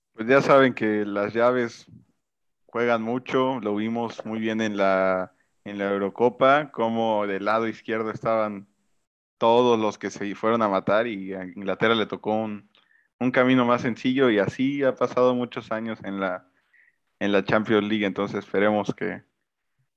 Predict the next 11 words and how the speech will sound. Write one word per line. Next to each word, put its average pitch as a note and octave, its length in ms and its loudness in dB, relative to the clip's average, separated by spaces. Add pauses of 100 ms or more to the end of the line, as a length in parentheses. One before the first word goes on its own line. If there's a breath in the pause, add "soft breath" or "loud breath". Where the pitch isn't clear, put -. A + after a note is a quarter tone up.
(400)
que G#2 140 0
sea A2 300 6
una A2 260 2
gran A2+ 280 2
Champions. F#2+ 380 -6
Tengo A2 200 -2
muchas A#2 320 -4
expectativas G2+ 600 -4
con G2 140 -8
esta - 180 -10
Champions. F#2 440 -10